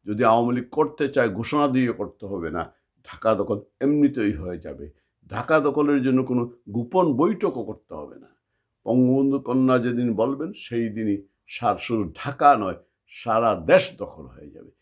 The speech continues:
এই দেশটি আমাদের, এই দেশটি ওই জামাত বিএনপির অথবা ওই ইউনূসদের নয়, দখলদারদের নয়। এই দেশটি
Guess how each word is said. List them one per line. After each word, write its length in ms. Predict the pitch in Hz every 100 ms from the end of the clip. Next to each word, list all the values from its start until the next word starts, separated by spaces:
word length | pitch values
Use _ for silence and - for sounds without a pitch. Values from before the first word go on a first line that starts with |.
| _ _ -
এই 140 | 123
দেশটি 480 | 120 139 135 _ 85
আমাদের, 380 | 123 127 92 76 - _ _ _ _ _ _ _
এই 160 | 117 131
দেশটি 360 | 113 117 - 120
ওই 180 | 104 -
জামাত 400 | - 135 151 143
বিএনপির 640 | 110 113 107 95 104 98 _ _ -
অথবা 480 | 120 131 104 - - _ _ _ _ _ -
ওই 60 | 101 -
ইউনূসদের 600 | 165 151 147 - 92 80
নয়, 260 | 67 62
দখলদারদের 840 | - 135 185 180 127 95 - 80
নয়। 280 | 71 76 67 _ _ _ _
এই 180 | 110 113
দেশটি 520 | 95 113 - 127